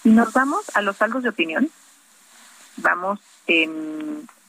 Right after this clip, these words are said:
quien tiene el saldo de opinión más positivo es la jefa de gobierno con veinticuatro puntos, Marcelo Ebrard en segundo lugar con ocho, Adán Augusto dos puntos, Luis Donaldo Colosio dos puntos, y ahora vamos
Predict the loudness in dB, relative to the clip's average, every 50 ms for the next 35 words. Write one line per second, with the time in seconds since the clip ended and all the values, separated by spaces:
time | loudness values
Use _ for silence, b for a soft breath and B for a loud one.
0 | _ _ _ _ _ _ _ _ _ _ _ _ _ -4 -2 0 0 0 0 0
1 | 0 0 -4 -4 0 0 0 0 -2 -2 -2 0 0 0 0 -2 -6 -6 -6 -8
2 | -4 -4 2 2 2 2 2 0 -2 -2 -6 -2 0 0 0 2 2 2 2 2
3 | 0 0 -2 -4 -4 -8 -10 -12 -18 -6 _ -2 -2 -2 -4 -12 -12 -10 -12 -12
4 | -4 -2 -2 -2 -2 _ _ _ -2 -2 -2 -2 _ -4 -2 0 2 2 0 0
5 | -2 -8 -8 -6 -6 -4 -4 -2 -2 0 2 2 2 0 -2 -4 -4 -4 -2 _
6 | -4 -2 -2 -2 -2 -2 -2 _ _ _ _ -20 -20 -20 _ _ _ _ -2 0
7 | 0 0 0 0 -2 -4 -10 -12 _ -4 -2 2 2 2 2 2 0 _ -4 -4
8 | -4 -2 -2 -2 -2 -2 -2 _ 0 0 0 0 0 0 0 0 0 -4 -4 -6
9 | -6 -6 -4 -6 -6 -6 -4 -2 0 0 2 4 4 2 2 0 _ _ -18 -18
10 | -18 _ _ _ _ _ _ _ 0 2 2 4 4 2 2 0 2 0 0 -2
11 | -2 -6 -10 -12